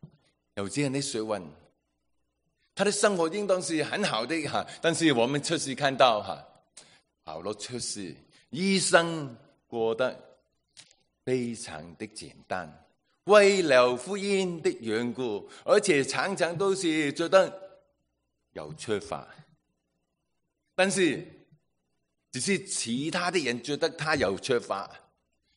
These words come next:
但是保罗呢，却是没有觉得他是有缺乏的哈。因为他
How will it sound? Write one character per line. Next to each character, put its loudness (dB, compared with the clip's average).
但 4
是 2
保 10
罗 10
呢， 4
却 8
是 2
没 6
有 6
觉 0
得 4
他 2
是 -6
有 2
缺 6
乏 4
的 0
哈。 -8
因 -2
为 2
他 -4